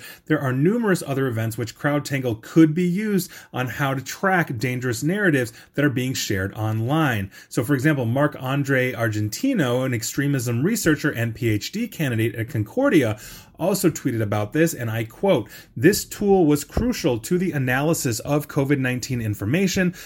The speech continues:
threats from the Boogaloo Boys following the death of George Floyd,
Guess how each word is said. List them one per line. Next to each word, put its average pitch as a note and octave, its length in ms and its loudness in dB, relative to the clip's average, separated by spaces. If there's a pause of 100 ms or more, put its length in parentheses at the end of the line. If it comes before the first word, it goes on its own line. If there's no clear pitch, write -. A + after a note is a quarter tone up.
(140)
threats C#3 380 -2
from C3+ 180 -2
the G#2 80 0
Boogaloo E3 500 6
Boys B2+ 480 0
following C#3 520 0
the A#2 80 -2
death A2 240 -4
of F#2+ 100 -4
George G2 300 -6
Floyd, G3 540 0